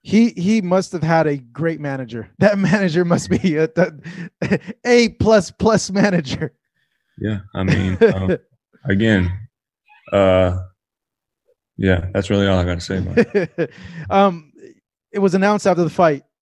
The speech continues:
Speaker 1: he's going into a fight with Billy Joe Saunders. I'm curious, man, um,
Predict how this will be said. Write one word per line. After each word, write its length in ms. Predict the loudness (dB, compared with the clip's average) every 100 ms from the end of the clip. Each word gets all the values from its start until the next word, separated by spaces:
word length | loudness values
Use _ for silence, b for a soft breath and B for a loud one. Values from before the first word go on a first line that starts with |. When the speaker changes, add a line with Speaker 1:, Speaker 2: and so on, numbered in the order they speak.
| _
Speaker 1:
he's 220 | -8 -6 2
going 220 | 2 2
into 200 | 0 -2
a 40 |
fight 180 | 2 0
with 160 | 0 0
Billy 180 | 0 0
Joe 140 | -2
Saunders. 640 | 0 0 0 -4 -8 -14 _ _ _ _ _ _ _
I'm 80 | -8
curious, 420 | -2 2 4 2
man, 340 | -2 -2 -2 -6 -2
um, 640 | 2 4 2 -2 -10